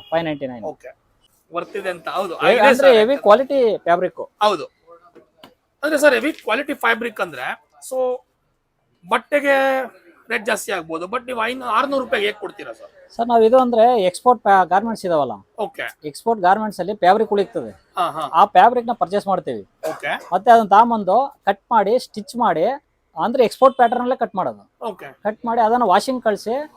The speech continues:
Speaker 1: ಮತ್ತೆ ಅಲ್ಲಿಂದ ಬಂದ್ಮೇಲೆ ಪ್ಯಾಕಿಂಗ್ ಐರನ್ ಆಗಿ ನಮ್ಮಲ್ಲಿ ಬರೋದು.
Speaker 2: ಹಾ.
Speaker 1: ಮತ್ತೆ ಲೋಕಲ್ ಎಲ್ಲೂ ನಾವು ಪರ್ಚೇಸ್ ಮಾಡಲ್ಲ ಸರ್, ನಮ್ದೆಲ್ಲ ಗಾರ್ಮೆಂಟ್ಸ್ ಐಟಮ್ ಇರ್ತದೆ.
Speaker 2: ಬಟ್ಟೆಗಳು ಏನಿದಾವೋ,
Speaker 1: ಹಾ, ಅದು
Speaker 2: ಬ್ರಾಂಡೆಡ್ ಜೀನ್ಸ್ ಗಳಿಗೆ ಏನ್ ಹೋಗುತ್ತೋ ಅದೇ ಬಟ್ಟೆಗಳು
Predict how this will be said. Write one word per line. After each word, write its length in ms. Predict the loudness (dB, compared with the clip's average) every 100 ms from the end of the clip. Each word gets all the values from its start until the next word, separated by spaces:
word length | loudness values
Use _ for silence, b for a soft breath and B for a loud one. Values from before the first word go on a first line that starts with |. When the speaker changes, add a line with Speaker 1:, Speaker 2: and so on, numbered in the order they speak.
| -20 -8
Speaker 1:
ಮತ್ತೆ 240 | -6 2
ಅಲ್ಲಿಂದ 280 | 2 4 2
ಬಂದ್ಮೇಲೆ 440 | 0 -2 -4 -2 -2
ಪ್ಯಾಕಿಂಗ್ 600 | 0 -2 -2 -4 -2 -2
ಐರನ್ 220 | -4 -4
ಆಗಿ 180 | -4 -4 -4
ನಮ್ಮಲ್ಲಿ 280 | -4 -4 0
ಬರೋದು. 240 | -2 -2
Speaker 2:
ಹಾ. 420 | -8 -12 -10 -8 -4
Speaker 1:
ಮತ್ತೆ 140 | -2 2
ಲೋಕಲ್ 360 | 4 4 4
ಎಲ್ಲೂ 260 | 2 2 0
ನಾವು 420 | 2 2 2 -2
ಪರ್ಚೇಸ್ 360 | -6 -10 -10 -6
ಮಾಡಲ್ಲ 260 | -6 -6
ಸರ್, 420 | -12 _ -10 -8
ನಮ್ದೆಲ್ಲ 360 | -6 -4 0 0
ಗಾರ್ಮೆಂಟ್ಸ್ 420 | 2 -2 -2 -8
ಐಟಮ್ 240 | -10 -8 -8
ಇರ್ತದೆ. 400 | -8 -16 -18 -14
Speaker 2:
ಬಟ್ಟೆಗಳು 400 | -8 -6 -4 -6
ಏನಿದಾವೋ, 500 | -8 -10 -8 -6 -2
Speaker 1:
ಹಾ, 200 | 2 4
ಅದು 100 | 4
Speaker 2:
ಬ್ರಾಂಡೆಡ್ 320 | 0 0 -8
ಜೀನ್ಸ್ 260 | -12 -12
ಗಳಿಗೆ 200 | -10 -10
ಏನ್ 120 | -10 -12
ಹೋಗುತ್ತೋ 320 | -14 -6 -2
ಅದೇ 260 | -2 -2
ಬಟ್ಟೆಗಳು 640 | -4 -6 -10 -12 -10 -10